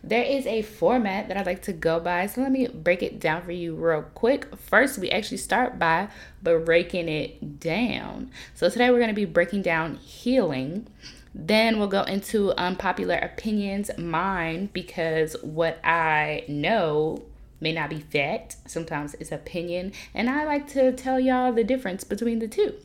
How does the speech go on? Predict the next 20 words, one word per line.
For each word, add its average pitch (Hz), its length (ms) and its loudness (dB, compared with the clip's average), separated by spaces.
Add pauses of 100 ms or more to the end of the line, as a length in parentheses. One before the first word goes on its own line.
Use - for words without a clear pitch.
(460)
Then 226 280 2
we'll 226 80 2
get 214 160 0
into 202 260 -4
story 320 460 0
time, 302 480 2
and 220 180 -2
we're 175 80 -4
gonna 247 140 4
end 202 480 -2
with 160 180 0
a 151 60 -2
challenge. 254 760 4
And 165 260 -6
this 285 260 0 (100)
challenge 190 340 -4
in 170 100 -6
particular 214 600 -2
will 151 160 0
relate 156 420 0